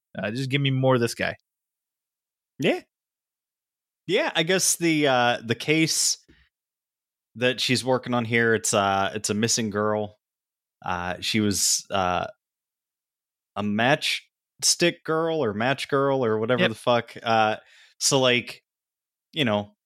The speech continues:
Speaker 2: Industrial Revolution era, uh, London, you know, there weren't laws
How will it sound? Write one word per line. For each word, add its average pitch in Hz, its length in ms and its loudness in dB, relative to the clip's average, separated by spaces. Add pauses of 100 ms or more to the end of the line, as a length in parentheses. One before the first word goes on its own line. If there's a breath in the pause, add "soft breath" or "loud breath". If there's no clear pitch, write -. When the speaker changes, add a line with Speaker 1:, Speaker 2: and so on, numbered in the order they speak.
(100)
Speaker 2:
Industrial 123 600 2
Revolution 110 1040 -2
era, 104 540 0 (580)
uh, 92 320 -2
London, 98 600 -2
you 107 140 -4
know, 92 200 -2 (360 loud breath)
there 123 100 0
weren't 127 260 -2
laws 120 600 0